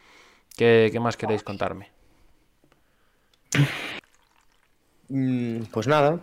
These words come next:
Speaker 2: pues otra semanita más que despachamos. Para la semana que viene toca la quinta. Ya vamos enfilando, mm, cifras importantes. Y, eh,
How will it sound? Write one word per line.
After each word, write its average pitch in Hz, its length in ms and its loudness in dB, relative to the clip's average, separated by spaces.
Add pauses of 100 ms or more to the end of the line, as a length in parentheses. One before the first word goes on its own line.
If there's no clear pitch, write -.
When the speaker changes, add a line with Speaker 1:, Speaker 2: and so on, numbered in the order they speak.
Speaker 2:
pues 101 320 -4
otra 127 220 4
semanita 131 460 2
más 135 180 0
que - 80 -10
despachamos. 165 800 0
Para 117 200 4
la 113 180 4
semana 123 340 0
que 117 80 0
viene 113 200 2
toca 110 240 -2
la 113 120 2
quinta. 175 720 2 (180)
Ya 104 420 0
vamos 117 320 -2
enfilando, 104 760 -2 (180)
mm, 92 760 -10
cifras 113 380 -2
importantes. 165 840 2 (680)
Y, 160 400 6
eh, 113 840 4